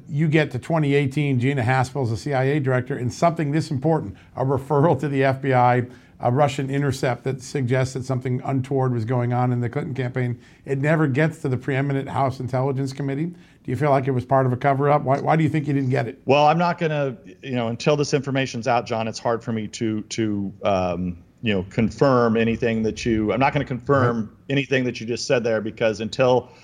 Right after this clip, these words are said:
Speaker 2: Director Ratcliffe speaks and does a declassification, uh, but
Speaker 1: Right.
Speaker 2: I can just say you broadly, um, the information that was in the, that the intelligence community had clearly, clearly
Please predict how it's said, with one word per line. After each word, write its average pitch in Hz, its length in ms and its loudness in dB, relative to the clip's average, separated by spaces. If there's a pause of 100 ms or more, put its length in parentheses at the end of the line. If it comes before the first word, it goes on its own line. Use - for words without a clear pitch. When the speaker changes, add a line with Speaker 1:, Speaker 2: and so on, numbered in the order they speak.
(160)
Speaker 2:
Director 127 280 2
Ratcliffe 123 460 -2
speaks 131 420 -6
and 113 80 -6
does 120 160 -2
a 123 60 -2
declassification, 117 1000 -2 (380)
uh, 104 160 -2
but 104 100 2
Speaker 1:
Right. - 20 4
Speaker 2:
I 131 80 2
can 131 140 -6
just 127 180 -4
say 143 100 -2
you 120 140 -6
broadly, 123 760 0 (480)
um, 107 280 -4
the 110 120 -4
information 131 600 0
that 120 120 -10
was 113 200 -10 (100)
in 147 320 4
the, 127 460 0 (400)
that 110 140 -6
the 104 120 -2
intelligence 143 520 2
community 131 560 0
had 98 540 -4 (1400)
clearly, 151 680 2 (560)
clearly 120 600 0